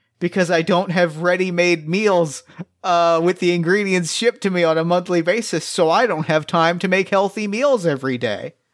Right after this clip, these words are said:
If only there was some way for me to find out and get a discount on my first two orders of custom delivery meals." <laughs> Sadly, I, I, this doesn't exist, so I'm too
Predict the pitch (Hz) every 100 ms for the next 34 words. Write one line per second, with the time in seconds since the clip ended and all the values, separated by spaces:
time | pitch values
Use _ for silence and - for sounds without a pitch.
0 | _ _ _ _ _ 175 175 170 202 196
1 | 175 156 151 - 185 185 185 196 180 165
2 | 143 131 175 180 190 175 196 165 165 170
3 | 156 160 208 - 170 147 139 139 131 127
4 | 190 190 - 208 185 165 233 196 160 151
5 | 139 - - 170 - 190 180 190 185 185
6 | 180 185 185 180 240 165 - - - _
7 | _ - - 1077 1077 - - 1077 1047 151
8 | 156 165 156 151 - _ 143 143 127 127
9 | 143 143 139 151 143 160 147 147 131 175
10 | 220 - 151 147 151 - 202 208 220 208